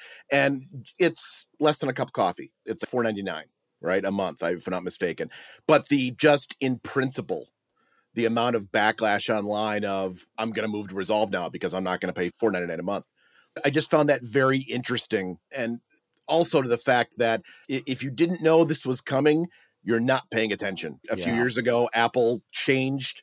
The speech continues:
Speaker 1: the registration for the Final Cut Pro trademark overseas, if I'm not mistaken, so it could be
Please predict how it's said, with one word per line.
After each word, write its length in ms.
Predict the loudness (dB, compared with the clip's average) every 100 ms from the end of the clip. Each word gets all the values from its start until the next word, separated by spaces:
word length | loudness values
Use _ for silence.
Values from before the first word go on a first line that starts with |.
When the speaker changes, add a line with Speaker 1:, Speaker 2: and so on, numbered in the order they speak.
| _
Speaker 1:
the 200 | -2 0
registration 600 | 0 -2 2 4 4 -2
for 80 | -4
the 60 | -2
Final 200 | -2 0
Cut 180 | -2
Pro 180 | 2 0
trademark 640 | 2 0 0 0 -2 -4 -6 -20 -6
overseas, 520 | -2 0 0 -2 -4
if 80 | -4
I'm 80 | -2
not 160 | -2 -4
mistaken, 520 | -4 -2 0 -2 -6 -14 -20 -12
so 360 | 0 4 4 2
it 160 | -4
could 180 | -4 -6
be 440 | -2 -2 -2 -4